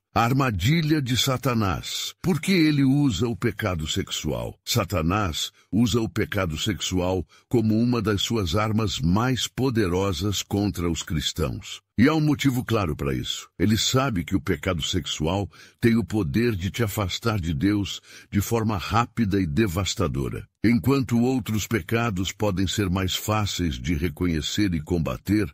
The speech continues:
o pecado sexual ataca diretamente nossos desejos mais íntimos, nos tornando mais vulneráveis a cair.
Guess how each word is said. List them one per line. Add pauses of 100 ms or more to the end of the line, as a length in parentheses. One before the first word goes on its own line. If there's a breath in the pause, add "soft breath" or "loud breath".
o
pecado
sexual (360 loud breath)
ataca
diretamente
nossos
desejos
mais
íntimos, (440 soft breath)
nos
tornando
mais
vulneráveis
a
cair.